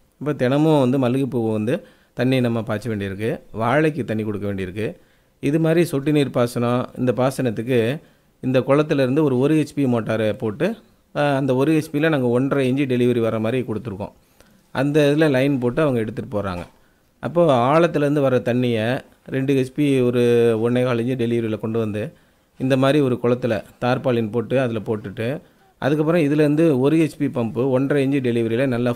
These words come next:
ஃபோர்ஸா அவங்க எடுத்துட்டு போய் அந்த ரெண்டரை ஏக்கர்ல பாசனம் பண்றாங்க. இது மாதிரி தான் ஆக்சுவலா நீங்க நீர்ப்பாசனம் பண்ணணும். ஏன்னா சோலார் பம்புன்னு நீங்க வந்த உடனேயே கரண்ட் மோட்டார்ல நேரடியா வந்து அந்த மோட்டார் லைன்லயே நம்ம ட்ரிப் இரிகேஷன் கனெக்ட் பண்ணுவாங்க.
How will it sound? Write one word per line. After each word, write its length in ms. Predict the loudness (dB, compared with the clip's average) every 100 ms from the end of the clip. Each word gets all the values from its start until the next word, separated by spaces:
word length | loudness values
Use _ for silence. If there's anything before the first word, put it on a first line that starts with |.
| -2
ஃபோர்ஸா 520 | -2 -2 -4 -4 -6 -10 _ _ _
அவங்க 220 | -4 0
எடுத்துட்டு 320 | 0 0 -2 -2
போய் 120 | 0
அந்த 180 | 0 0
ரெண்டரை 260 | 0 0
ஏக்கர்ல 380 | -2 -2 -4 -4
பாசனம் 420 | -4 -6 -6 -8
பண்றாங்க. 400 | -6 -6 -8 -10 -16 -20 _ -6
இது 180 | 0 2
மாதிரி 220 | 2 2
தான் 320 | 2 2 -2
ஆக்சுவலா 340 | -4 -4 -4 -6 _ _ _
நீங்க 280 | -2 0 0
நீர்ப்பாசனம் 500 | 0 -2 -4 -6 -6
பண்ணணும். 300 | -6 -8 -10 -16 _ _ -6
ஏன்னா 200 | -4 -2
சோலார் 300 | 0 2 2
பம்புன்னு 380 | 0 -2 0 0
நீங்க 140 | 0
வந்த 220 | -2 0 0
உடனேயே 400 | 0 -2 -4 -6 -8 _ _ _ _ -2
கரண்ட் 320 | 0 2 0
மோட்டார்ல 640 | 0 2 2 2 2 2
நேரடியா 640 | 2 0 0 0 0 2 2
வந்து 280 | 2 2 0
அந்த 140 | 2
மோட்டார் 380 | 0 0 0 0
லைன்லயே 640 | 0 0 0 -2 -2 -4 -8 -20 _ -6
நம்ம 240 | 0 0
ட்ரிப் 280 | 0 0 0
இரிகேஷன் 440 | 0 0 0 -2
கனெக்ட் 280 | -2 -2 -4
பண்ணுவாங்க. 400 | -4 -4 -4 -6